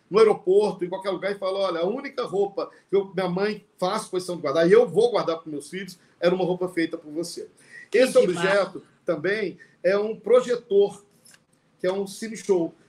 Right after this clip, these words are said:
Speaker 1: Eu era uma criança de uma família muito pobre, e quando isso aqui foi lançado, eu fui uma criança que enlouque-, eu nem enlouque-, eu era muito bonzinho, sabe? Eu sabia que não, que não tinha dinheiro para isso e tal,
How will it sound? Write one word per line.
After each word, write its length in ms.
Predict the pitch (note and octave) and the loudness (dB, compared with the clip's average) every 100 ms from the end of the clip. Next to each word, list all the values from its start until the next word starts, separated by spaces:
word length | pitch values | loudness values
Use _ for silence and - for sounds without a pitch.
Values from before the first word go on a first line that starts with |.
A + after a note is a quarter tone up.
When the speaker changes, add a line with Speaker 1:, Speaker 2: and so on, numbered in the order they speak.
| _ - | _ -2
Speaker 1:
Eu 100 | G#3+ | 0
era 100 | B3 | 2
uma 160 | B3 | 0
criança 580 | B3 A3+ G3+ A3 G#3+ A#3 | 0 2 4 2 0 -2
de 80 | E3+ | -2
uma 200 | F3 E3 | -4 -4
família 320 | E3 D3+ D#3+ | -4 -4 -4
muito 220 | D#3+ A#3 | -4 -8
pobre, 480 | - E3 D#3 E3 F3+ - - - _ _ | -2 0 2 0 -4 -10 -20 -20 _ _
e 80 | F3+ | -10
quando 240 | F3+ C4+ | -4 -4
isso 120 | A#3 G#3+ | -2 -4
aqui 140 | G#3 | -4
foi 140 | G3+ | -2
lançado, 580 | F3 D3+ F#3+ G3+ F#3+ C#3 | -2 -2 0 2 0 -2
eu 60 | D3 | -2
fui 140 | F3+ | 0
uma 140 | F#3 F#3+ | 0 0
criança 360 | F#3 F3+ - | 0 0 -4
que 80 | G3+ | 0
enlouque-, 260 | G3 G3+ G3+ | 0 0 -2
eu 140 | A3 | -4
nem 140 | D#4 F4 | -2 0
enlouque-, 240 | B3+ A#3+ | 2 4
eu 60 | A3+ | 2
era 100 | A#3+ | 2
muito 160 | B3 | 0
bonzinho, 560 | B3+ C4 G3 F3 D#3 - _ _ | -6 -6 -6 -8 -8 -12 _ _
sabe? 420 | - F3+ D3 - - - - - | -2 0 0 -4 -10 -18 -14 -6
Eu 100 | D#3+ | 0
sabia 440 | A#3 A3+ B3 D4 | 2 2 0 0
que 120 | F3+ G3 | 0 -2
não, 100 | F3 | -2
que 140 | F3+ | -2
não 100 | E3+ | -4
tinha 180 | E3+ E3 | -4 -8
dinheiro 400 | D#3 C#3+ E3 E3+ | -6 -4 -2 -2
para 160 | C3 C3+ | -4 -6
isso 300 | F3 E3+ C3 | -6 -8 -6
e 20 | |
tal, 320 | D3+ D3+ | -2 -2